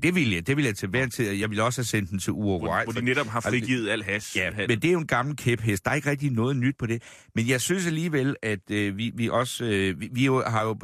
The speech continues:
Speaker 1: i sidste uge lanceret, øh, øh, forslaget om kønsneutral snerydning som inspiration til Morten Kabel,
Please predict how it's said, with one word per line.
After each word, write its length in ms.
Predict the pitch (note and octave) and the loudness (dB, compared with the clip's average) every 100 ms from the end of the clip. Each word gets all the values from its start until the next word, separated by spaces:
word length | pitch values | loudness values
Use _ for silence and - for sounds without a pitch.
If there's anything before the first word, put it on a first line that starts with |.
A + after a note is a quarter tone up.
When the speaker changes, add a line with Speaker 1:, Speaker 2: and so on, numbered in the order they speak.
| - | -8
Speaker 1:
i 100 | A#2+ | -4
sidste 320 | - E3 C3 | -2 0 0
uge 260 | A#2+ C3+ C3+ | 2 2 2
lanceret, 640 | F#2+ F#2 - B2+ A#2+ F2+ - | 0 -2 -2 0 0 -2 -2
øh, 320 | F#2+ F#2 E2+ - - - _ _ - | 0 2 0 -6 -18 -20 _ _ -10
øh, 260 | B1 G#1 - | -8 -6 -6
forslaget 640 | - B2+ C3+ G#2+ F2 F2 | 0 2 2 2 2 0
om 240 | - F2 F2 | -2 -2 -2
kønsneutral 760 | - B2+ - G#2 F2+ E2 E2+ | 0 0 0 -4 -4 -2 -2
snerydning 640 | - A2 A#2 A#2+ F#2+ E2 D#2+ | 0 2 2 2 0 0 -2
som 180 | - F2+ | -2 -4
inspiration 720 | F2 - F2 D#2+ - A2+ G2+ | -4 -6 -2 -2 0 0 0
til 140 | - | -2
Morten 320 | E2+ D2+ D#2+ D2+ | -2 -2 -4 -4
Kabel, 460 | G#2+ A2+ A2 F2 | 0 0 -2 -6